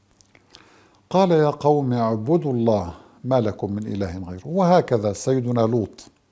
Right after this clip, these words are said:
"ولوطا إذ قال لقومه أتأتون الفاحشة ما سبقكم بها من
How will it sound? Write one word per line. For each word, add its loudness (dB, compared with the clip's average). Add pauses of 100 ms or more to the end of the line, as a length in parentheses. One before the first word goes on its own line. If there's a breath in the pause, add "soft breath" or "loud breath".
(760 loud breath)
"ولوطا 2 (360)
إذ 0 (140)
قال 6
لقومه 0 (1160 soft breath)
أتأتون -2
الفاحشة -2
ما 0
سبقكم -4
بها -2
من -8